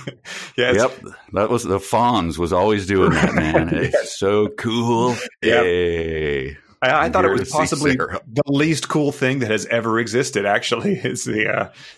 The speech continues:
Speaker 1: the definition of that. Like, you know, yeah, the, uh,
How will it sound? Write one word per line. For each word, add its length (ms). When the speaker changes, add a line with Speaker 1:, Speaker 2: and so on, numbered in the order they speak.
Speaker 1:
the 80
definition 540
of 60
that. 320
Like, 280
you 100
know, 120
yeah, 200
the, 260
uh, 200